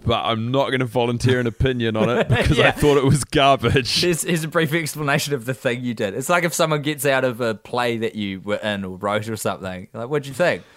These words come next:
Speaker 2: It's like, "There were a lot of characters." <laughs> There's
Speaker 1: Yeah.
Speaker 2: lots of
Speaker 1: Oh.
Speaker 2: characters and lots going on in that play.
Speaker 1: The best one is, uh, when you get off stage from doing a gig and stand-up and someone comes up to you. I had a guy come up to me and start giving me tips last night.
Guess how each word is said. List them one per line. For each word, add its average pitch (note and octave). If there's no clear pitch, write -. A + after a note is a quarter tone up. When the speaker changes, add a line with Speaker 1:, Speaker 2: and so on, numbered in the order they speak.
Speaker 2:
It's -
like, A#2+
"There A2+
were C3+
a A2+
lot G#2+
of G#2+
characters." F#2+
<laughs> -
There's B2+
Speaker 1:
Yeah. G#2+
Speaker 2:
lots D3
of C3
Speaker 1:
Oh. B2
Speaker 2:
characters C#3+
and A2+
lots B2
going A#2
on G#2
in G2
that G2+
play. F#2+
Speaker 1:
The C3+
best C#3
one B2
is, A2
uh, A2+
when A2
you A2
get A2
off G#2+
stage G#2+
from A2
doing G#2+
a G2+
gig G#2+
and G#2+
stand-up A2
and G#2
someone A2
comes G#2+
up G2+
to A2+
you. G#2
I B2+
had C#3+
a B2
guy A2
come A2
up G#2+
to G#2+
me G#2
and G#2
start G2+
giving G#2
me G2+
tips -
last G2
night. G2